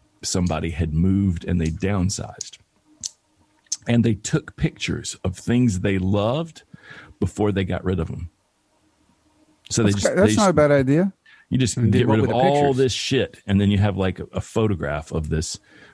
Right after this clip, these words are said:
Speaker 1: lamp or this chair or a, you know,
Speaker 3: And what
Speaker 1: a
Speaker 3: what
Speaker 1: Bible that somebody gave you, you know, and you get rid of it.
Speaker 2: What
Speaker 3: But
Speaker 2: does a
Speaker 3: then what do you do?
Speaker 2: tornado have?
Speaker 3: Yeah, what do you do with the pictures?
Speaker 1: When you
Speaker 3: Look
Speaker 1: feel
Speaker 3: at 'em?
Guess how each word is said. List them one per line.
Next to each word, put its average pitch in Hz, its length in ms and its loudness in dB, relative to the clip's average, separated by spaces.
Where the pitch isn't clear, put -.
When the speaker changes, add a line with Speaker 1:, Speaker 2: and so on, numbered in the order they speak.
Speaker 1:
lamp 131 320 0
or 78 60 -8
this - 160 -8
chair - 520 -4
or - 220 -8
a, - 140 -12
you 104 100 2
know, 85 220 -2
Speaker 3:
And 123 100 0
what 143 120 4
Speaker 1:
a - 20 0
Speaker 3:
what - 80 2
Speaker 1:
Bible 101 420 2
that 87 140 -4
somebody 85 300 0
gave 85 260 -2
you, 80 100 -2
you - 140 0
know, 107 100 4
and 131 100 4
you 175 60 4
get 226 140 2
rid 254 120 0
of 208 60 0
it. - 100 -6
Speaker 2:
What - 80 -20
Speaker 3:
But 139 80 2
Speaker 2:
does 139 140 2
a 175 40 2
Speaker 3:
then 170 140 4
what 131 80 4
do 127 100 6
you 139 80 4
do? 143 100 4
Speaker 2:
tornado 123 720 0
have? 117 120 -8
Speaker 3:
Yeah, 165 140 -2
what 127 180 -4
do 139 60 -2
you 143 80 -2
do 151 100 -2
with 143 120 -4
the - 80 -8
pictures? - 500 -10
Speaker 1:
When 127 200 4
you 117 100 6
Speaker 3:
Look 120 100 2
Speaker 1:
feel 123 100 4
Speaker 3:
at 147 80 0
'em? 165 60 2